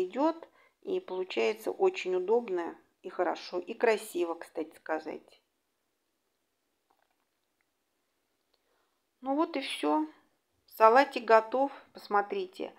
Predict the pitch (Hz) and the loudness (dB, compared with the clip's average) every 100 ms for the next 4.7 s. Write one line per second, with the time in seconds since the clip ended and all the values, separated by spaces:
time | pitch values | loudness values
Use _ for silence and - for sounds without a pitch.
0 | - - - 202 220 220 254 233 185 180 | -20 -4 4 4 4 8 10 10 4 2
1 | 175 196 202 175 - 196 - 190 - 175 | 4 6 6 6 4 2 4 2 2 2
2 | 175 202 - 202 185 175 185 175 202 262 | 4 4 6 4 4 2 -2 -6 -6 -4
3 | 285 180 - 190 180 - 185 - 240 294 | -4 -2 2 4 2 -2 -8 0 4 4
4 | 302 - 180 208 202 214 | 2 -8 -8 -6 -6 -8